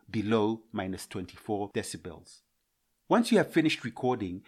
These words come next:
you will use your daw to edit the track, and the first thing you should do is reduce the track's noise levels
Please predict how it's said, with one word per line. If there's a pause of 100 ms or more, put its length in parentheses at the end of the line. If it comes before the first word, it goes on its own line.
(100)
you
will
use
your
daw
to
edit
the
track,
and
the
first
thing
you
should
do
is
reduce
the
track's
noise
levels